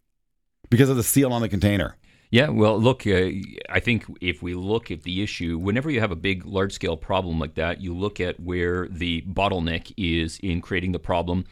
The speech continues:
Speaker 2: or potentially resolving the problem. Where's the bottleneck here? You can have policing out on the street, try to stop all these criminals, or you can go to the problem, which is at the port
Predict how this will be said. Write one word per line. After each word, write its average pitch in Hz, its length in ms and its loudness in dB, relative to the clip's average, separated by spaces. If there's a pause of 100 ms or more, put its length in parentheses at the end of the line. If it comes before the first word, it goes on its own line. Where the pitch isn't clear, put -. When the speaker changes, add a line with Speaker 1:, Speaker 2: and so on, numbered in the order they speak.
(100)
Speaker 2:
or 92 100 -2
potentially 92 380 -4
resolving 87 400 0
the 71 60 -4
problem. - 340 -8
Where's 101 180 0
the 104 60 -2
bottleneck 95 520 0
here? 87 260 -4 (340)
You 82 140 -6
can 95 140 -2
have 113 200 2
policing 95 480 0
out 90 100 4
on 92 100 2
the 92 40 0
street, 87 380 -2
try 85 160 -2
to 90 40 -4
stop 90 320 -2
all 92 120 0
these 87 160 -4
criminals, 92 500 0
or 113 320 2
you 92 160 -4
can 95 160 -4
go 95 140 -2
to 82 80 -8
the 92 40 -12
problem, 110 520 0
which 90 140 -2
is 92 80 -2
at 85 100 -4
the - 40 -18
port - 380 2